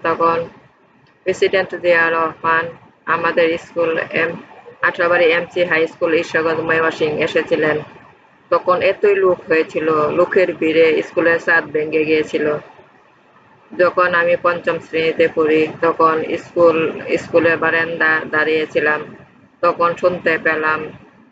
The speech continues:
প্রেসিডেন্ট জিয়া রহমানকে মেরে ফেলা হয়েছে। তখন আমি আকাশের দিকে তাকিয়েছিলাম, দেখলাম আকাশও অন্ধকার হয়ে গিয়েছে। আমাদের গ্রামে শুধু আমাদের ফ্যামিলি সবাই বিএনপি করত।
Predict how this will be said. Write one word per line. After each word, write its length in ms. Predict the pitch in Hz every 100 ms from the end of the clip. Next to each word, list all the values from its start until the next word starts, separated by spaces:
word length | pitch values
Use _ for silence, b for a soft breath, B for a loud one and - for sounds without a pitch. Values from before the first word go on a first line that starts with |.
| _ _ _ -
প্রেসিডেন্ট 520 | 180 185 165 175 165
জিয়া 280 | 175 160 165
রহমানকে 540 | 156 160 165 165 160
মেরে 340 | 160 160 156
ফেলা 280 | 156 156 151
হয়েছে। 560 | 151 151 147 - 143 147 - - _ _ _ _ _ _ -
তখন 320 | 185 185 185
আমি 200 | 185 180
আকাশের 420 | 175 175 175 175
দিকে 240 | 170 175 175
তাকিয়েছিলাম, 880 | 175 170 170 160 - 156 151 147 - - - _ _ _ _ -
দেখলাম 600 | 180 175 180 175 170 165
আকাশও 680 | - 170 180 196 202 196 190
অন্ধকার 640 | 170 170 165 165 170 160
হয়ে 240 | 151 147 151
গিয়েছে। 500 | 151 139 - 147 151 - - - _ _ _ -
আমাদের 440 | 165 165 165 170
গ্রামে 480 | 160 175 170 165 160
শুধু 380 | - 165 165 165
আমাদের 400 | 147 160 160 170 -
ফ্যামিলি 400 | 175 165 170 165
সবাই 320 | 160 160 156
বিএনপি 420 | 165 160 147 156
করত। 420 | 156 147 - 147